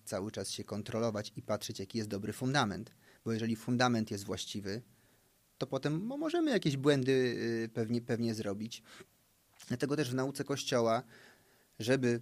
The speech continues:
powstały pewne nowe jakieś dokumenty, powinno to, mówi się, że młyny kościelne długo czy tam wolno mielą. To prawda, w niektórych sytuacjach mogłyby szybciej podejmować decyzje, szczególnie te, które są społeczne czy jakieś tam takie wokół nas.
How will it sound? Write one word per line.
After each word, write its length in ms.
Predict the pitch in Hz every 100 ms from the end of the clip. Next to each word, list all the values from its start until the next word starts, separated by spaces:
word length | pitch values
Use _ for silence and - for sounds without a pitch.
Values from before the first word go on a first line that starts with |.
| -
powstały 500 | 113 - 135 127 117
pewne 300 | 113 107 113
nowe 240 | 127 113
jakieś 260 | 107 113 110
dokumenty, 760 | 113 - 113 110 107 120 131 - - -
powinno 560 | 117 113 120 120 120
to, 120 | 120 113 110 - 123
mówi 300 | 143 143 123
się, 140 | 117 113
że 180 | 104 - _ _ - - - -
młyny 420 | 135 131 143 143 139
kościelne 640 | 117 - 127 127 127 120
długo 600 | 120 127 123 123 123 123 -
czy 100 | -
tam 200 | 95 120
wolno 380 | 123 123 120
mielą. 380 | 117 113 104 80 - _ -
To 100 | 254
prawda, 400 | 226 156 127 127
w 40 |
niektórych 300 | 147 151 156
sytuacjach 400 | - 151 143 143
mogłyby 360 | 143 131 123 120
szybciej 280 | 135 131
podejmować 520 | 120 120 117 117 113 113
decyzje, 480 | 113 120 107 95 117
szczególnie 520 | - 139 151 139 127
te, 100 | 123
które 240 | - 123
są 280 | 117 123 117 - - - - - - - - _ _
społeczne 580 | - - 139 156 156 143
czy 120 | 135
jakieś 280 | 135 131 120
tam 180 | 139 123
takie 220 | 120 127
wokół 280 | 120 113 117
nas. 260 | 104 -